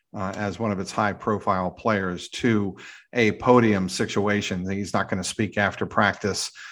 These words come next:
um, you know, off the cuff or ad lib or what have you. It's gonna be in a more controlled setting. And, um,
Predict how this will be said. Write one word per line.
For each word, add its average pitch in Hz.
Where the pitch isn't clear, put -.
um, 87
you 107
know, 87
off 107
the -
cuff 95
or 85
ad 87
lib 98
or 92
what 90
have 95
you. 98
It's 95
gonna 120
be 104
in 101
a 101
more 101
controlled 131
setting. 95
And, 110
um, 107